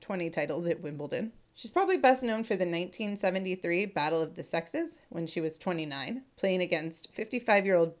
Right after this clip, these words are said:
Bobby Riggs, who had boasted loudly about an earlier Battle of the Sexes win. Fifty million Americans watched this match <laughs> where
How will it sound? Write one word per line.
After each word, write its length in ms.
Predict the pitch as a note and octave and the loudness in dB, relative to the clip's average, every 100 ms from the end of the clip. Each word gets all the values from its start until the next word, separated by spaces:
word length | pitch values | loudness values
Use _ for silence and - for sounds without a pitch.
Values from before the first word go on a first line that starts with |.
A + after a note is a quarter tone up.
| - | 0
Bobby 300 | E3 E3 D#3 | 2 2 0
Riggs, 440 | C#3 D#3 A#3 C4 - - | 0 0 0 -8 -14 -4
who 80 | D#4 | 0
had 160 | D#4 | 2
boasted 380 | C#4+ D4 D4 - | 8 6 6 -6
loudly 500 | F3+ G3 A#3+ G3 F3 | 2 4 4 2 0
about 280 | F#3 F3+ F3+ | 2 4 4
an 160 | F3 F3 | 2 2
earlier 400 | G3 G3 F3+ E3+ | 0 2 4 2
Battle 300 | E3+ D3+ D#3+ | 2 0 0
of 120 | D3+ | -4
the 80 | D3+ | -6
Sexes 460 | - D3 - C3 E3 | -4 -4 -4 -8 -6
win. 280 | B2+ E3+ - _ - - | -6 -8 -14 _ -20 2
Fifty 420 | F#4 F4+ F4+ F#4 | 4 4 2 2
million 540 | D4+ C#4+ D4+ D4+ D4 | 2 2 4 4 2
Americans 800 | C#4 A#3+ G#3 G#3+ G#3+ E3+ G2+ E3+ | 2 2 4 2 2 -2 -6 -6
watched 320 | F#3+ F#3+ G3 - | 0 2 0 -4
this 180 | E3+ | -4
match 420 | F3+ D3+ - - - | -2 -6 -6 -12 -10
<laughs> 20 | |
where 520 | F#3+ - C4+ A3+ G3+ | -4 12 12 12 4